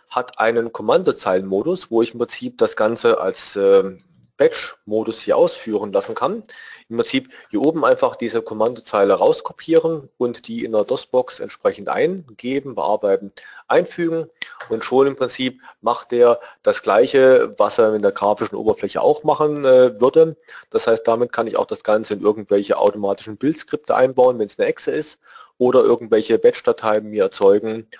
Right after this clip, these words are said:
um das Ganze hier entsprechend, ähm, auf, ähm, ja, mit, äh, automatisiert, äh, zu, zu verschlüsseln.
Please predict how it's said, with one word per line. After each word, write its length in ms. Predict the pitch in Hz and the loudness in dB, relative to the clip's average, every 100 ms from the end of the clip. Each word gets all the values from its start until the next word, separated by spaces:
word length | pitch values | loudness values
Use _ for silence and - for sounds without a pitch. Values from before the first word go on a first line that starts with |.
| _ - | _ -6
um 200 | 117 117 | -6 -2
das 200 | 107 - | -4 -2
Ganze 320 | 101 101 - | -2 -2 -6
hier 260 | 95 98 98 | -12 -6 -6
entsprechend, 640 | 92 - 92 90 98 90 | -6 -8 -8 -8 -12 -8
ähm, 380 | 90 92 90 90 _ _ _ _ _ _ _ _ - _ | -6 -6 -6 -12 _ _ _ _ _ _ _ _ -20 _
auf, 380 | 95 95 - - | -4 -4 -6 -10
ähm, 420 | 92 90 87 87 _ _ _ - - - - - | -8 -6 -8 -12 _ _ _ -20 -20 -20 -20 -6
ja, 120 | 98 | -4
mit, 480 | 90 107 104 - - - | -4 -6 -8 -8 -18 -20
äh, 220 | - - - | -18 -10 0
automatisiert, 720 | 117 110 113 - 160 - 165 | 0 2 -2 2 2 4 6
äh, 260 | 160 151 | 6 6
zu, 240 | - 147 139 | 2 -4 -4
zu 140 | 139 | -6
verschlüsseln. 500 | 143 - 139 143 | -6 -4 -2 -2